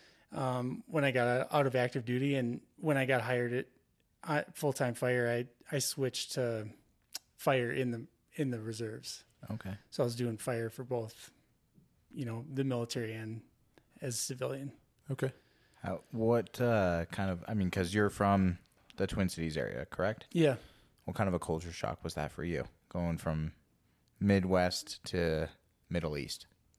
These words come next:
Speaker 1: It was, yeah, it was, it was, di-, it was different. I, it gave me a really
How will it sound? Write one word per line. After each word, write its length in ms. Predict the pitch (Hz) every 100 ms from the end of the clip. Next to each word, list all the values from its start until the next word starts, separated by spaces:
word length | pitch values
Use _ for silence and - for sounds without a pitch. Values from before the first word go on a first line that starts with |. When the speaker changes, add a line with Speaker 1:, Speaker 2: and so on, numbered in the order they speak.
| _ _ _ _ _ _ _ -
Speaker 1:
It 80 |
was, 320 | 185 156 - -
yeah, 260 | - 143 127
it 20 |
was, 240 | 131 117 -
it 80 | -
was, 160 | 160 131
di-, 200 | 143 147
it 120 | 180
was 100 | 175 131
different. 460 | 151 147 127 127 -
I, 200 | 170 170 - _ - - - - -
it 60 | 135
gave 160 | 165
me 160 | 160 151
a 80 | 135
really 500 | 123 139 135 131